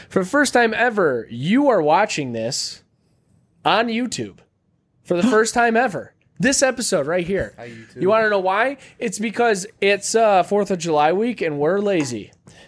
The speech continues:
Speaker 1: So, um, <laughs> shout out to you if you're watching this on YouTube for the first time. Um, for the people who've been listening to the show, and this is honestly oversharing, by the way,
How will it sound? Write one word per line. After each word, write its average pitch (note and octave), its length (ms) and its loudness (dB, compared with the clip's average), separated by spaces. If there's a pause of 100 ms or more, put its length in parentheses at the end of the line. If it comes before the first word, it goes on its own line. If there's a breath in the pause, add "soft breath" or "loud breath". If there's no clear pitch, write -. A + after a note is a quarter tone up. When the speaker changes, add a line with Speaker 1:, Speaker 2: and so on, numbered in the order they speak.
Speaker 1:
So, G3+ 520 2
um, F3+ 440 2
<laughs> F3 1200 -4
shout G#3+ 320 2
out G3 480 0 (120)
to F#3+ 380 0
you E3+ 420 0
if D#3+ 160 -4
you're D#3 100 -2
watching D3+ 340 0
this D#3+ 160 -6
on D#3 140 -4
YouTube D#3 340 -6
for E3 80 -8
the - 80 2
first D#3+ 320 -2
time. E3+ 280 0 (440 loud breath)
Um, D#3 460 2 (720)
for F#3+ 140 2
the F3+ 80 0
people A#3 240 2
who've A#3 100 2
been F#3 160 2
listening E3 360 0
to - 100 -4
the D3+ 100 2
show, A#2+ 440 -2 (420 loud breath)
and B2+ 80 0
this D3+ 140 2
is C3+ 140 -2
honestly C3 440 0
oversharing, A#2 480 -2
by A2+ 140 0
the G#2+ 100 -2
way, A#2 240 -2